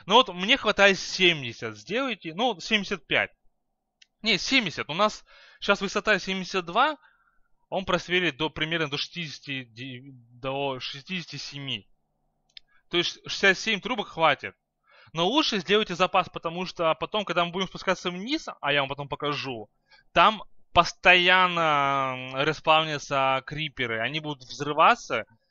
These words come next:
и, м, ломать ваши трубы буровые. Поэтому лучше пускай вот как у меня. Вот, мне этого хватает. То есть, получается, в общем у меня сколько? Семьдесят пять. Вот этого хватает сполна. Все.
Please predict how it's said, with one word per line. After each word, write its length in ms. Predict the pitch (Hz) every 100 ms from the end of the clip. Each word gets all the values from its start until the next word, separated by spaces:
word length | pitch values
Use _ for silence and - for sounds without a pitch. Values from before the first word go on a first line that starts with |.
| _ _
и, 280 | 151 180 190
м, 300 | 170 143 131
ломать 640 | 127 127 135 139 160 170
ваши 340 | 127 143 - 143
трубы 480 | 147 143 123 110 101 _ _ _ _ _
буровые. 580 | 131 139 135 127 131 120
Поэтому 360 | 147 160 151
лучше 260 | 156 254 -
пускай 320 | 139 - 156
вот 180 | 139 123
как 180 | - 135
у 20 |
меня. 360 | 139 131 120 104
Вот, 180 | 110 110
мне 100 | 147
этого 160 | 135
хватает. 500 | - 139 131 120 107
То 140 | - 135
есть, 140 | 127
получается, 500 | 135 131 147 127 131
в 60 | 143
общем 300 | 214 - 143
у 60 |
меня 280 | 135 131 135
сколько? 500 | - 139 123 - 101 - _ _ _ _
Семьдесят 580 | - - 202 190 160 160 _
пять. 260 | 131 107 95 _ _ _ _ _ _ _ _ _
Вот 220 | 143 -
этого 220 | 190 165
хватает 300 | - 147 147
сполна. 520 | - 139 131 123 95 90 _ _ _ _ _
Все. 500 | - - - 196 110